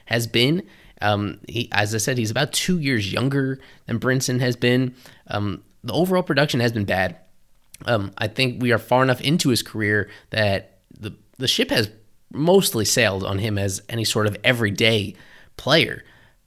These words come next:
But over this past road trip, since he got called up, there's been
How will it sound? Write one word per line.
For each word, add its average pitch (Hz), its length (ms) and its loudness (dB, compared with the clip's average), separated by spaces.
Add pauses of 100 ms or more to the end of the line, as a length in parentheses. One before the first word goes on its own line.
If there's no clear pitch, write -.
(120)
But 113 340 -2
over 131 240 -2
this 170 140 -4
past 160 340 -2 (160)
road 160 260 2
trip, 117 260 -2
since - 240 -2
he 156 60 -6
got 170 200 -2
called 139 320 2
up, 147 260 4
there's 113 180 0
been 113 340 0